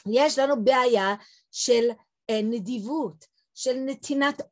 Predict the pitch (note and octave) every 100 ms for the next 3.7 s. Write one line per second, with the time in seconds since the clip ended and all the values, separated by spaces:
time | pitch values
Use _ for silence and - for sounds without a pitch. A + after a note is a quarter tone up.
0 | D4 D#4 - D#4+ C#4+ C4 G3+ B3 A#3 A#3+
1 | F#3+ E3+ _ _ _ A3 B3+ C#4+ E4+ D4
2 | C#4 D#4+ G4 D4+ A#3+ - - C#4+ D4+ E4
3 | E4 D#4+ _ _ - A#3+